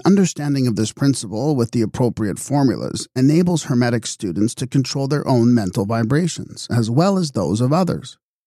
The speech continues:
The masters also apply this principle to the conquering of natural phenomena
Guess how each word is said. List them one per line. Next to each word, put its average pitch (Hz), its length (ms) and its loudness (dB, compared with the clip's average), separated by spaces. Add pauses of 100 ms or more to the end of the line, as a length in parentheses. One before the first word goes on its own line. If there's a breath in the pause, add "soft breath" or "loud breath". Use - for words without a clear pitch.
(640)
The 113 80 0
masters 120 520 2
also 131 340 0
apply 101 320 -2
this 101 220 -2
principle 113 480 -4
to 123 120 -4
the 123 120 -4
conquering 117 520 2
of 135 100 4
natural 107 420 0
phenomena 120 580 2